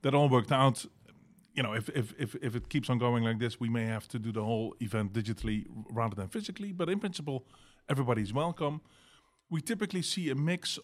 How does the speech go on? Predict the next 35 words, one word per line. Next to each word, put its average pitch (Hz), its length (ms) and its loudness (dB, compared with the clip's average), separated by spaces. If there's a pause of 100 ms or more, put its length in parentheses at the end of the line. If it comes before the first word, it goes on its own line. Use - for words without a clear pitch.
of 143 440 -2 (800)
people 165 500 2
with 139 280 2
in-depth 151 500 4
knowledge 147 560 2
on 139 220 4
one 151 180 6
of 135 180 0
the 123 200 -2
topics 147 480 -4
that 127 200 -4
we 123 80 -2
cover 123 400 0
in 127 180 0
the 110 160 0
Agile 120 260 0
Monetization 123 600 0
Platform. 165 440 -4
So 104 420 -2
let's 110 220 -4
say 101 160 -2
C 117 260 0
R 135 140 0
M, 175 260 2 (460)
and 113 140 -2
that 104 180 -8
could 110 160 -2
be 107 100 -2
people 107 300 -4
from 107 180 -4
Salesforce, 117 680 -6
that 107 180 -8
could 113 120 -6
be 107 120 -6
people 104 440 -6